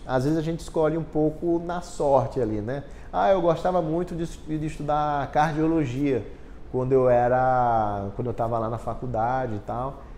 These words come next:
Eu adoro o coração, é, os vasos, né, a, a,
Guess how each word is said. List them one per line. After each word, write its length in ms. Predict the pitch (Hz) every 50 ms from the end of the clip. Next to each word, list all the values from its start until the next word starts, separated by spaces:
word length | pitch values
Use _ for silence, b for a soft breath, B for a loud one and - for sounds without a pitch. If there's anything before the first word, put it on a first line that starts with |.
| B B - - -
Eu 120 | - 113 113
adoro 340 | 117 110 104 123 127 131 123
o 20 |
coração, 1200 | - 131 123 117 107 107 - - - 117 117 123 135 139 135 135 123 117 113 110 107 101 95 98 B B B B B -
é, 400 | 104 107 107 107 104 104 101 104
os 120 | 110 104 95
vasos, 640 | 98 107 110 113 120 135 139 143 135 123 117 110 104
né, 220 | 117 120 123 120
a, 680 | 117 113 107 104 101 101 98 95 90 90 90 85 85 -
a, 120 | - 60